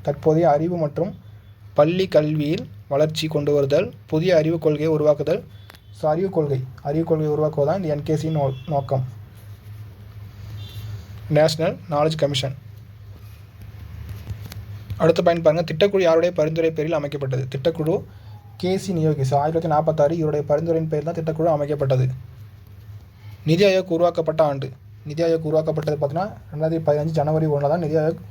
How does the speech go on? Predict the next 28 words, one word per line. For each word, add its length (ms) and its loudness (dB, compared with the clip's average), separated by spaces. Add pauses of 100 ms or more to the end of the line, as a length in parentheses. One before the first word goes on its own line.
(640)
சட்டப்படி 440 0
உருவா-, 280 0 (340)
உருவாக்கப்பட்டது. 720 2 (720)
நிதி 200 0
ஆயோக் 120 4
உருவாக்கப்பட்டது 800 2
ஜ-, 240 0 (140)
ரெண்டாயிரத்தி 360 0
பதினஞ்சு 240 4
ஜனவரி 380 2
ஒன்று. 280 2 (400)
So, 180 -10
இப்படி 20 -2
தான் 220 0
மோடி 140 2
ஆட்சியில் 200 0
கொண்டு 180 0
வந்திருப்பாங்க. 460 2 (680)
ஆயிரத்தி 360 2
தொள்ளாயிரத்தி 40 2
முப்பத்தெட்டில் 420 0
திட்டமிட்ட 440 2
பொருளாதார 380 4
முன்னேற்றத்திற்காக 720 0
உறுதியான 460 0
அடித்தளத்தை 580 2 (120)
வடிவமைத்து 400 0
கொடுத்தவர். 420 2